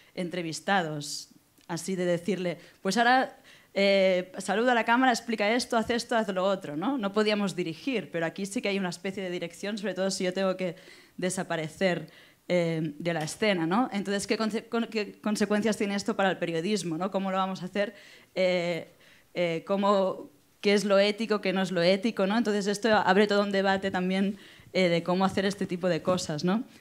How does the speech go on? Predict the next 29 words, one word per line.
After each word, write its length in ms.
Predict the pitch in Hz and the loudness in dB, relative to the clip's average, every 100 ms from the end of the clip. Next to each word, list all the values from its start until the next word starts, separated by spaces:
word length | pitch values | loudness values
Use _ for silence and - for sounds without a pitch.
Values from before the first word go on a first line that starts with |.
| _ | _
Tú 80 | 190 | -4
antes 180 | 196 | -2
preguntabas 380 | 202 214 202 202 | -2 0 2 2
esto 180 | 208 208 | 2 0
de 120 | 196 | 0
si 100 | 190 | 0
aparecer 460 | 180 180 180 - 196 | -2 0 -2 -2 -2
o 80 | 196 | 0
no. 260 | 208 233 - - - - | -2 -4 -8 -20 -20 -6
Eh, 520 | 185 180 175 170 170 - | -2 0 2 0 -4 -2
hay 180 | 185 196 | 0 2
un 140 | 190 | 0
caso, 640 | 202 202 - 202 202 202 185 - - - - _ | 0 0 -2 -4 -4 -6 -10 -20 -20 -20 -20 _
eh, 460 | 175 170 165 160 156 - _ _ | -10 -8 -8 -8 -10 -16 _ _
creo 180 | - 190 | -8 -6
que 120 | 196 | -6
fue 180 | 196 190 | -6 -6
Sarah 300 | 190 196 185 | -4 -4 -4
Hill 200 | 220 196 | -6 -6
con 180 | 190 185 | -4 -4
un 260 | 180 175 170 - - - | -4 -6 -8 -20 -20 -2
documental 640 | 185 196 202 196 190 190 190 | 2 2 2 0 2 2 2
grabado 560 | 185 180 175 180 175 | 2 2 2 2 0
en 240 | - 175 175 | -2 -4 0
Congo, 520 | 196 208 202 208 240 - - - _ | 2 2 2 0 -2 -10 -20 -20 _
donde 300 | 190 196 185 | -4 -2 -2
hicieron 500 | 185 208 208 214 - _ | -2 -2 0 -2 -6 _
una 200 | 190 202 | -6 -2
entrevista 760 | 214 214 196 220 - 220 240 254 | -2 -2 -2 -4 -4 -4 -4 -6